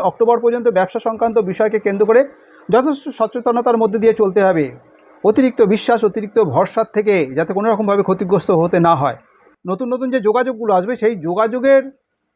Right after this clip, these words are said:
মাধ্যমেও যাতে কোনো রকমভাবে ক্ষতিগ্রস্ত হতে না হয়, সেদিকেও নজর রেখে চলতে হবে। সতেরোই অক্টোবরের পর রবি যখন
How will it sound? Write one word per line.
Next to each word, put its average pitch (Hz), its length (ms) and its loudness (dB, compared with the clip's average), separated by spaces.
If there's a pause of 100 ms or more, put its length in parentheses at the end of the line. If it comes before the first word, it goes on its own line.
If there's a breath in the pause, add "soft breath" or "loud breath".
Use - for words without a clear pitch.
(120)
মাধ্যমেও 240 440 0
যাতে 262 140 -2
কোনো 247 160 -6
রকমভাবে 240 320 -4
ক্ষতিগ্রস্ত 220 480 -4
হতে 202 200 -2
না 185 120 0
হয়, 202 160 0
সেদিকেও 202 340 -4
নজর 180 180 -4
রেখে 165 220 -6
চলতে 143 180 -2
হবে। 135 140 0
সতেরোই 285 360 2
অক্টোবরের 254 540 2
পর 208 180 4 (1200)
রবি 226 260 6
যখন 262 280 4